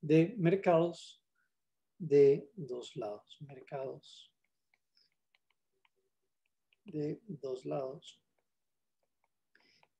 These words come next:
Y esto es un artículo de Rochette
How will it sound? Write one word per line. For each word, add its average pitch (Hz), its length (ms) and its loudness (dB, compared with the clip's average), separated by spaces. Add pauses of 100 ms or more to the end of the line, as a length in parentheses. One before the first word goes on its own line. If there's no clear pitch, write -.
Y 185 260 -4
esto 170 280 -6
es 165 80 -6
un 185 180 0
artículo 175 720 -2
de 156 140 2
Rochette 156 600 -4